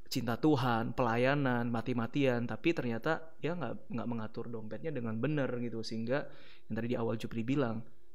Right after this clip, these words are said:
udah capek-capek bangun reputasi, capek-capek pelayanan, tapi bisa jatuh dalam sekejap karena ternyata nggak punya, eh, apa, nggak punya pilar-pilar keuangan yang baik. Nah, begitu jatuh,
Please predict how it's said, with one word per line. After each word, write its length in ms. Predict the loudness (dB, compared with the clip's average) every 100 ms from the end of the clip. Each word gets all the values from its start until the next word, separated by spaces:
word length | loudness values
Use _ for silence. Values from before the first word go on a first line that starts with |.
| 0
udah 240 | 4 4
capek-capek 800 | 4 2 2 4 2 4 4 4
bangun 420 | 4 2 4 2
reputasi, 880 | 0 -2 0 2 2 0 -2 -4 -6
capek-capek 1000 | -6 -4 -4 -6 -4 -4 -4 -6 -8 -2
pelayanan, 600 | 2 6 8 8 8 6
tapi 340 | 2 0 0 0 -2
bisa 280 | 0 2 2
jatuh 460 | 2 0 2 0 0 -8 -10 -8
dalam 200 | -2 0
sekejap 540 | 0 -2 0 0 0
karena 320 | -2 2 2 2
ternyata 420 | 0 -2 0 -2
nggak 240 | 0 -2
punya, 300 | 0 0 0 -4 -6 -8 -8
eh, 400 | -2 0 0 0
apa, 400 | -2 -2 0 -2 -6 -8 -4
nggak 200 | -4 -2
punya 280 | 0 0 2
pilar-pilar 600 | 4 4 4 2 2 2
keuangan 400 | 2 0 0 0
yang 160 | 0 -2
baik. 460 | -2 -4 -6 -8
Nah, 80 | -6
begitu 260 | -6 -4 -2
jatuh, 480 | -2 0 2 2